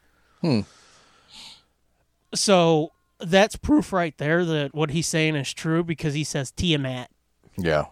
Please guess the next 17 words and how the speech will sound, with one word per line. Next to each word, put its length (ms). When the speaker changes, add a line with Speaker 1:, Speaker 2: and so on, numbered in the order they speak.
Speaker 1:
it's 180
Tiamat. 460
That's 140
all 160
what 140
I've 140
always 280
heard. 280
Speaker 2:
Eh. 1040
Speaker 1:
Well, 100
you 100
said 180
it 60
right 240
there. 440
Speaker 2:
I 80
know. 380